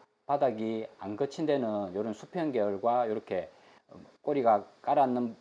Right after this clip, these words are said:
이런 계열을 사용해가지고 채비 손실을 최대한 적게 하고 있습니다. 근데 사람마다 조금 차이가 있으니까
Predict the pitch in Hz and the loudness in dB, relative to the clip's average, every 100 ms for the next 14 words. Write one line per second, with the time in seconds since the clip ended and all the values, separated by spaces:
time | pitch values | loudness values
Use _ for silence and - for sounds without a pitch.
0 | - _ 135 104 120 107 98 - 113 101 | -20 _ -2 0 2 0 -2 -4 -4 -4
1 | 98 90 92 120 110 82 - 156 160 147 | -6 -4 -2 2 2 2 -6 -4 -4 -4
2 | 113 113 101 92 - 135 120 101 120 147 | -6 -2 -2 -4 -8 -4 -4 -4 -6 -6
3 | 113 101 80 - 87 82 78 - - _ | -4 -6 -8 -10 -14 -12 -12 -14 -20 _
4 | _ _ _ - - 147 170 147 120 107 | _ _ _ -16 -8 -4 -2 2 4 2
5 | 101 113 107 - 165 101 90 117 117 - | 0 -6 -8 -6 -4 -4 -4 -6 -4 -2
6 | 95 95 95 80 | -2 -2 -4 -6